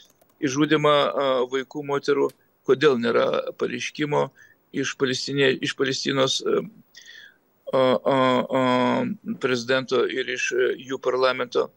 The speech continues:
irgi yra nesuprantama. Čia, nes, e, mm, man atrodo, normalūs, e, palestiniečiai turėtų smerkt.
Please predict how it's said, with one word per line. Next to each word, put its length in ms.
irgi 380
yra 220
nesuprantama. 840
Čia, 220
nes, 280
e, 140
mm, 420
man 180
atrodo, 380
normalūs, 580
e, 380
palestiniečiai 720
turėtų 480
smerkt. 500